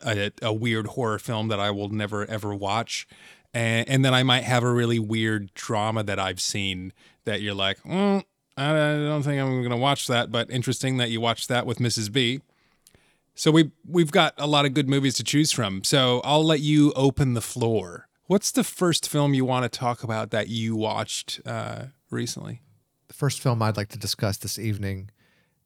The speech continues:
Speaker 2: is A Ghost Story
Speaker 1: Mm.
Speaker 2: by the director David Lowery.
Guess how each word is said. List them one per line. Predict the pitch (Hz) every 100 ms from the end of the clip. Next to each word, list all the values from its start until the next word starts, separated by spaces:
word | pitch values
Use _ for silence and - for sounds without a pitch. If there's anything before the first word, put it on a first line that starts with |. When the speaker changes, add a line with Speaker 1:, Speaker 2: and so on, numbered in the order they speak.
| _ _ _ _ -
Speaker 2:
is | 104 95 98 - _ -
A |
Ghost | 101 110 110 - -
Story | - 101 87 85 - _
Speaker 1:
Mm. | 123 117 101 - _ _ _ _ -
Speaker 2:
by | 107
the |
director | 104 110 117 - 117 110
David | 104 113 101 101
Lowery. | 98 101 110 123 139